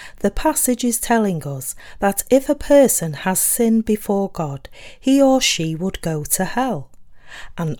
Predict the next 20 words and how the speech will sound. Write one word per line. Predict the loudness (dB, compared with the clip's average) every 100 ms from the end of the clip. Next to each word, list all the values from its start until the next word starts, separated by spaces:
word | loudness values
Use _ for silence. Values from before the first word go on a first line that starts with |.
| 2
honest | 2 4 0 0
person | -4 -6 -4 -6 -6 -12 -16 -18 2
who | 4
has | 4 2
accepted | 0 2 4 4 0 -4 -2
this | -4 -4 -4
word | -4 -4
of | -6 -6
God | -6 -4
as | -4 -4
the | -4
truth | -8 0 0 0 -6 -16 -14 -2
will | 0
admit | 0 0 0 0 -2 -8 -12 -20 -10 -4
"I | 0 0
have | 2 -2
sin | 0 2 2 0
in | 0
my | 0 0
heart, | -4 -6 -6 -8 -12